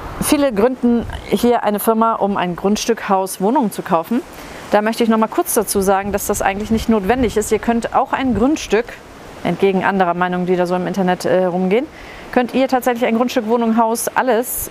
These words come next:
äh, auch privat einfach kaufen. Äh, aber dazu kommt dann ein anderes Video, um <laughs> das noch mal genauer zu erläutern.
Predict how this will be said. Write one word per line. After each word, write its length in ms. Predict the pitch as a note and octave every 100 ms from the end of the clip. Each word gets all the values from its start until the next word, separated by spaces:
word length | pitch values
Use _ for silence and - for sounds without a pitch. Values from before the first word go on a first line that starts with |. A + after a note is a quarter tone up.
| -
äh, 260 | G3+ G3+ - -
auch 180 | G3+ G#3+
privat 400 | - G#3 G#3+ -
einfach 260 | D#3+ F3
kaufen. 580 | - F3 D#3+ E3+ D3 - D3+ - - - - - - - - - -
Äh, 80 | -
aber 380 | G3+ G3+ G3+ G3+
dazu 220 | G#3 -
kommt 220 | G3+ G#3+
dann 120 | G#3 F#3+
ein 120 | E3
anderes 360 | G3+ G#3 F3+ -
Video, 240 | D#3+ E3
um 100 | G#3
<laughs> 100 | A3
das 160 | G3+ -
noch 140 | E3+
mal 140 | F#3
genauer 280 | F3+ E3+ E3
zu 120 | E3
erläutern. 360 | D3+ D3+ D#3+ E3